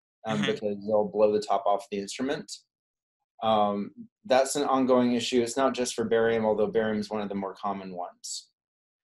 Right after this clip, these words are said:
Speaker 2: What do you mean when you say blow the top off the instrument?
Speaker 1: Um, so where, so barium one thirty-eight, I believe, is something like eighty-five percent of natural abundance, um, barium. So
Speaker 2: Mm-hmm.
Speaker 1: th-,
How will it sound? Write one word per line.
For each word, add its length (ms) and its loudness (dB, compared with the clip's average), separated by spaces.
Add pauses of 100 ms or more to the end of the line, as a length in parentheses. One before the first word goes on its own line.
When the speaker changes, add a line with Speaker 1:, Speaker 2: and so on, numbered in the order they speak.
(260)
Speaker 2:
What 160 0
do 40 2
you 60 -2
mean 140 0
when 80 -6
you 60 -6
say 240 2
blow 260 0
the 60 0
top 260 2 (180)
off 140 -4
the 80 -8
instrument? 460 -12 (1000)
Speaker 1:
Um, 460 4 (180)
so 180 2
where, 500 8
so 420 6 (400)
barium 340 8
one 180 4
thirty-eight, 680 0
I 160 6
believe, 360 2
is 100 -2
something 280 -4
like 180 -2
eighty-five 480 2
percent 420 -6 (320)
of 400 -2
natural 420 -2
abundance, 720 -4 (100)
um, 500 -2 (480)
barium. 540 0 (440)
So 160 2
Speaker 2:
Mm-hmm. 100 0
Speaker 1:
th-, 120 -4